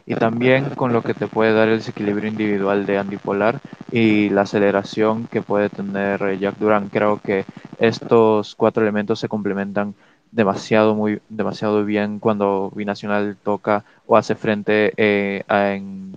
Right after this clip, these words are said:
en su localidad, en Juliaca, en el Guillermo Briceño Rosa Medina,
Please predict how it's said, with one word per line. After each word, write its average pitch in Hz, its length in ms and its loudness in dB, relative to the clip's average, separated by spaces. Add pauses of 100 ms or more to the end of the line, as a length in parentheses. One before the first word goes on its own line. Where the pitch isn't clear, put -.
en 101 160 -8
su 95 580 -6
localidad, 101 640 0
en 98 420 -4
Juliaca, 101 560 0
en 101 100 -4
el 98 320 -6
Guillermo 98 380 -6
Briceño 98 460 -10
Rosa 101 260 -6
Medina, 95 400 -4